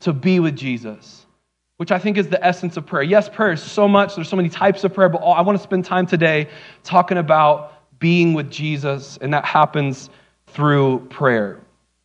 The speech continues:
And I want to declare, we cannot step into twenty twenty-three without prayer. I don't know how we can live a spiritual life without solitude and prayer and silence and time with the Father. I don't know how it's gonna happen anymore.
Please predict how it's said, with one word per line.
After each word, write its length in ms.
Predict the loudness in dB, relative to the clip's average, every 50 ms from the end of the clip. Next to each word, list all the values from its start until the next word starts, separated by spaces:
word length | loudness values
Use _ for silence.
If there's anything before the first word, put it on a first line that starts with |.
| _ _ _ _ _ _ -12
And 140 | -4 0 2
I 60 | 4
want 180 | 4 4 4 4
to 60 | 2
declare, 360 | 0 -2 -4 -2 0 2 2
we 360 | 2 0 -2 -6 -4 -2 -2 -2
cannot 480 | -4 -4 -2 0 2 2 2 2 0
step 260 | -2 -2 -2 0 0
into 100 | 0 -4
twenty 280 | -4 -4 -4 -2 -2 -2
twenty-three 400 | -2 -4 -4 -4 -4 -2 -2 -2
without 300 | 0 2 2 0 0 0
prayer. 300 | -2 -2 -2 -2 -4 -8 -12 -18 _ _ _ _ _ _ _ _ _ _ _ _ _ _ _ _ _ _ _ _
I 140 | -4 -2 -2
don't 240 | -2 -2 -2 -2 0
know 320 | 2 2 4 4 2 2
how 300 | 0 -2 -2 -2 0 0
we 160 | 0 0 -2 -4
can 260 | -4 -6 -4 -4 -4
live 260 | -4 -4 -4 -6 -8 -12 -12 -10
a 80 | -8 -10
spiritual 520 | -10 -8 -4 0 0 0 0 -2 -2 0
life 260 | 2 4 4 2 0
without 340 | -4 -8 -4 -2 -2 -2 -4
solitude 640 | -4 -4 0 0 2 2 0 -2 -4 -4 -4 -2 -2
and 220 | -2 -2 -4 -4
prayer 380 | -2 -2 0 2 2 2 2 0
and 120 | -2 -4
silence 480 | -6 -6 -4 -2 -2 -2 -2 -4 -6 -6
and 80 | -6 -6
time 240 | -4 -2 -2 0
with 120 | -2 -2 -4
the 80 | -4
Father. 400 | -2 0 0 0 0 -2 -6 -10 -12 -18 _ _ _ _ _ _ _ _ _ _ _ -2
I 100 | 0 0
don't 160 | 0 0 0
know 200 | 0 2 2 2
how 240 | 2 2 2 2 0
it's 100 | -2 -4
gonna 160 | -4 -2 0
happen 320 | 0 0 0 0 0 -2
anymore. 480 | -2 -2 -2 -2 -2 -4 -6 -8 -12